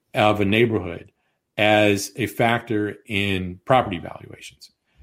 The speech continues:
And when the new dealers came around to shoring up the banking industry and homeowners alike by way of the H O L C and then expanding on, uh, the support that, uh,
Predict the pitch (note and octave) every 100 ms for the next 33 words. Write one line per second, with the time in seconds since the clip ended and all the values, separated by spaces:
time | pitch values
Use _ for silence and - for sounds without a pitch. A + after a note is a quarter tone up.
0 | - _ _ A#2 A2+ A2+ A2+ G2+ - _
1 | D3 A2 A#2+ D3+ D#3 D3+ C#3+ A#2 B2+ C3
2 | B2+ A#2 B2+ B2+ A#2 A2+ G#2+ - _ _
3 | - - A#2+ A2 G#2 G#2 G#2 G2+ G#2 G2+
4 | A#2 A2 G#2 G2 - F2+ G2+ G#2+ G#2+ G2
5 | F#2+ F#2 - F#2+ F2+ F2+ F#2 E2+ F2+ D#3+
6 | A2+ F2+ F2 E2+ A2 B2 F#2 - _ _
7 | _ _ G#2 G2+ G#2+ G#2 G#2+ G#2+ G#2+ G#2
8 | F#2+ F#2 A#2 A2 G#2 F2+ F#2 F#2+ F#2 F#2+
9 | _ _ _ F#2 - - A#2+ A#2+ A2+ G#2
10 | G2 - _ _ _ _ - G#2+ G#2 G2+
11 | G2 G2 G2 F#2 G2 - - B2 G#2+ -
12 | G2 F#2 - G2+ F#2+ F#2